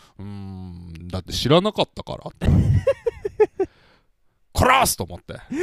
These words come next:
Speaker 1: 「殺す、殺す、殺す！」と思って。
Speaker 2: うんうん。
Speaker 1: その知らないのを受け入れてこそのリーダーじゃないのか、あなたは。
Speaker 2: <laughs>
Speaker 1: 知らないことを知ろうとしろよと。
Speaker 2: まあそうだね。
Speaker 1: そ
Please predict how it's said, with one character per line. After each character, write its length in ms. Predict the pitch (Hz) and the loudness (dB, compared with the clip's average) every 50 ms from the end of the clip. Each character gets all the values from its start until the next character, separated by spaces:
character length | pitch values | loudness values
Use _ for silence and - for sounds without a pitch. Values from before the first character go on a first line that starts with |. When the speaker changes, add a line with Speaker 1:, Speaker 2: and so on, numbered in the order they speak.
| 381 320 - - - - - - - - 480 - - - 415 - - _ - | 2 4 4 2 0 2 0 0 2 2 2 2 2 -2 -4 -4 -6 _ -6
Speaker 1:
「殺 240 | - - 240 233 233 | 0 2 4 4 4
す、 80 | - - - | 2 0 0
殺 200 | 226 226 220 214 | 2 2 2 2
す、 80 | - | 2
殺 280 | - 220 226 214 220 196 | 0 0 0 0 0 -4
す！」 80 | - | -4
と 80 | - 214 | -8 -8
思 100 | 180 - | -10 -10
っ 40 | - | -12
て。 160 | - 80 82 - - - _ _ - - - - - - - | -14 -14 -14 -14 -16 -20 _ _ -20 -20 -20 -20 -18 -12 -10
Speaker 2:
う 60 | 135 | -10
ん 540 | 131 127 120 113 107 107 113 113 113 110 104 | -8 -8 -10 -12 -12 -12 -12 -12 -12 -12 -14
う 60 | 98 107 | -16 -18
ん。 80 | 123 _ _ _ _ _ _ _ _ _ _ _ _ _ _ _ _ _ | -20 _ _ _ _ _ _ _ _ _ _ _ _ _ _ _ _ _
Speaker 1:
そ 140 | - 151 | -4 -2
の 100 | 139 139 | -2 -2
知 160 | 127 - - 202 | -2 -2 -2 -2
ら 160 | 226 247 254 | -2 -2 -2
な 180 | 254 277 294 | -4 -6 -6
い 120 | 311 320 311 | -4 -4 -2
の 160 | 220 151 110 | 0 0 0
を 40 | 101 | 0
受 200 | 101 107 - - | -2 -4 -6 -6
け 60 | 254 | -6
入 80 | 302 269 | -4 -6
れ 80 | 220 196 | -6 -8
て 100 | - 110 | -10 -10
こ 140 | - - | -12 -10
そ 120 | - - 120 | -8 -8 -6
の 140 | 110 101 90 | -6 -6 -8
リ 220 | 95 151 196 220 | -6 -6 -4 0
ー 20 | |
ダ 120 | 208 214 135 | 0 0 0
ー 20 | |
じ 100 | 101 107 | 0 -2
ゃ 60 | 92 | -6
な 120 | 87 104 143 | -4 -2 -2
い 60 | 190 | -2
の 100 | 214 214 | -2 -4
か、 120 | - - - | -4 0 2
あ 60 | - | 2
な 60 | - 349 | 2 2
た 140 | 392 - | 0 -2
は。 680 | - - 381 381 381 381 - - - 349 359 359 320 - | -2 -2 -2 0 0 -2 -4 -4 -6 -4 -4 -4 -4 -6
Speaker 2:
<laughs> 80 | _ _ _ _ _ _ _ _ - _ _ _ _ _ _ _ _ _ - | _ _ _ _ _ _ _ _ -20 _ _ _ _ _ _ _ _ _ -10
Speaker 1:
知 120 | - - 175 | -4 -2 0
ら 120 | 208 220 | 0 0
な 140 | 220 233 233 | 0 0 -2
い 60 | 240 | -2
こ 100 | - 247 | -2 -2
と 120 | - - | -2 0
を 60 | 233 143 | 0 0
知 180 | - - 170 | 0 0 2
ろ 100 | 165 202 | 2 2
う 40 | 226 | 2
と 80 | - 147 | 0 -4
し 140 | - - | -4 -4
ろ 80 | - 113 | -4 -4
よ 100 | 98 78 | -4 -4
と。 140 | - - - _ - - _ _ _ _ _ _ _ _ _ _ | -8 -16 -20 _ -20 -20 _ _ _ _ _ _ _ _ _ _
Speaker 2:
ま 180 | - 117 101 92 | -12 -10 -10 -10
あ 40 | 87 | -12
そ 140 | - - 92 | -16 -18 -20
う 40 | |
だ 120 | 85 80 82 | -20 -20 -18
ね。 260 | 87 104 127 147 156 _ _ _ _ _ _ _ _ _ _ _ _ _ _ _ _ | -16 -14 -12 -12 -14 _ _ _ _ _ _ _ _ _ _ _ _ _ _ _ _
Speaker 1:
そ 380 | - - - - - - - - | -20 -20 -16 -14 -14 -14 -16 -18